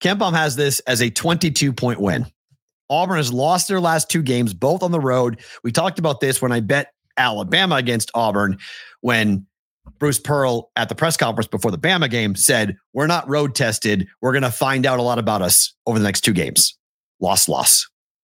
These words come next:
Lost them both. And they looked bad against Mississippi State.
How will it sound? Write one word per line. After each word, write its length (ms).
Lost 220
them 100
both. 260
And 200
they 80
looked 240
bad 480
against 400
Mississippi 240
State. 400